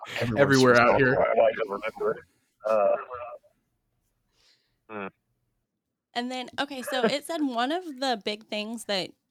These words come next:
Speaker 4: y'all have there is, like, mesquite flour. Is this, like,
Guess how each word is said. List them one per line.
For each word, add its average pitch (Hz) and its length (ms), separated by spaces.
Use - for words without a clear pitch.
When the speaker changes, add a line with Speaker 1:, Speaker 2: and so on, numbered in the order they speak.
Speaker 4:
y'all 202 240
have 196 300
there 220 200
is, 202 220
like, 165 320
mesquite 190 580
flour. 190 560
Is 190 120
this, - 220
like, 214 500